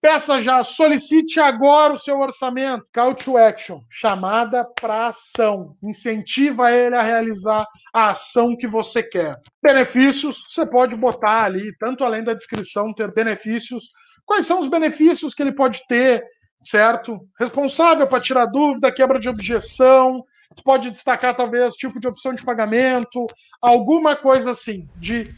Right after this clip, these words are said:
quanto mais informação eu colocar, mais quebra de objeção eu vou ter. Então, você pode colocar qual é a vantagem que ele recebe, tudo isso. Gatilhos mentais. Nosso cérebro é preguiçoso. Vamos falar mais de gatilhos mentais nas vendas,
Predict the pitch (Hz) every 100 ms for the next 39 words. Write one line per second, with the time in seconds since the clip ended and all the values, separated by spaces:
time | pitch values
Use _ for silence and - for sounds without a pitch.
0 | - - 262 240 233 208 214 214 220 220
1 | 214 208 226 220 247 254 254 311 320 320
2 | _ _ _ 262 254 262 - - 240 233
3 | 226 240 208 233 220 220 208 214 240 220
4 | 190 180 190 - 294 - 233 - - 262
5 | 226 220 208 190 208 202 190 185 196 196
6 | 190 196 165 160 - 185 220 196 196 233
7 | 214 170 - - - 240 208 - - 320
8 | 294 269 226 240 226 - 190 175 151 -
9 | - - 214 - 233 226 220 233 233 214
10 | 233 - 254 233 170 147 _ _ _ 180
11 | 185 - 202 202 202 226 262 240 240 240
12 | 220 214 208 208 202 196 190 165 185 233
13 | 277